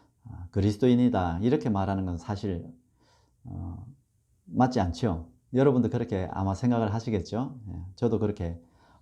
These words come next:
생각을 합니다. 그런데 그 사람이, 친구의 손에 이끌려서 한 번, 한 번 교회를 참석한 사람이 두 번, 세 번 계속해서 그 교회를 가고, 교회 가서 말씀도 듣고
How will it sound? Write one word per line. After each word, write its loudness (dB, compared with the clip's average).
생각을 2
합니다. 0
그런데 4
그 6
사람이, 0
친구의 2
손에 2
이끌려서 2
한 2
번, 2
한 0
번 2
교회를 2
참석한 -2
사람이 0
두 4
번, 6
세 2
번 2
계속해서 0
그 -2
교회를 2
가고, -4
교회 6
가서 0
말씀도 2
듣고 -2